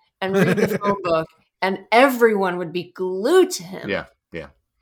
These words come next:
Speaker 3: He's a star. He is very much
Speaker 1: He,
Speaker 3: a, a
Speaker 1: there's
Speaker 3: star.
Speaker 1: not a lot of people that can do that. There's a lot of people who are stars, right? But he, there's not a
Speaker 2: Yeah.
Speaker 1: lot of people who are stars like that.
Speaker 3: Yeah.
Speaker 1: Like,
Speaker 3: Yeah. Yeah.
Speaker 2: He's,
Speaker 1: wow.
Speaker 2: he's,
Speaker 1: Like, what, he's
Speaker 2: he's
Speaker 1: an
Speaker 2: got the,
Speaker 1: entertainer.
Speaker 2: yeah.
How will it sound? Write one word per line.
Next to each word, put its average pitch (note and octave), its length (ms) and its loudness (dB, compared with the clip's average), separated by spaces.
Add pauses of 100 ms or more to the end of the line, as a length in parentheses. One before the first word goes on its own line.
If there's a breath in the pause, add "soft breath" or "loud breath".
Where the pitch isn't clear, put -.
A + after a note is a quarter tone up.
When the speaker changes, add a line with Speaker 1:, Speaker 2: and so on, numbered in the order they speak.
(140)
Speaker 3:
He's F3 160 0
a D4+ 80 0
star. D#3+ 480 6
He D3+ 140 0
is C#3 140 0
very B2 340 4
much C3 160 2
Speaker 1:
He, D#4+ 60 -2
Speaker 3:
a, E4+ 200 -2
a - 80 0
Speaker 1:
there's D#4+ 160 2
Speaker 3:
star. F#4+ 220 4
Speaker 1:
not - 20 4
a G#4+ 240 4
lot G4 80 0
of G4 60 -6
people F#4 240 -4
that E4+ 120 -2
can E4 100 -2
do F4+ 120 0
that. A#3 140 0
There's G#3+ 140 -4
a A#3+ 40 -2
lot D#4 200 0
of - 60 -2
people C4 200 -4
who B3+ 180 -6
are F#3+ 220 0
stars, F3+ 560 0
right? F#3 200 -2
But G3+ 120 -6
he, G3+ 120 -12
there's G#3+ 200 -2
not A3 80 2
a - 20 4
Speaker 2:
Yeah. G#3+ 40 4
Speaker 1:
lot G#3+ 80 4
of A3+ 40 -6
people G3+ 220 -6
who F3+ 80 -6
are E3 120 -4
stars D3 420 -10
like - 180 -16
that. E3 200 -6
Speaker 3:
Yeah. D#2+ 120 -8 (160)
Speaker 1:
Like, F#3 200 0
Speaker 3:
Yeah. E2+ 180 -6 (500)
Yeah. - 80 -18 (100)
Speaker 2:
He's, F#3 80 -14
Speaker 1:
wow. E3 320 -2
Speaker 2:
he's, - 120 -6
Speaker 1:
Like, G3 80 -8
what, G#3 200 0
he's B3 120 0
Speaker 2:
he's A#3+ 80 2
Speaker 1:
an A#3 60 0
Speaker 2:
got G#3+ 120 -2
the, - 80 0
Speaker 1:
entertainer. D3 560 -4 (400)
Speaker 2:
yeah. A2+ 280 -6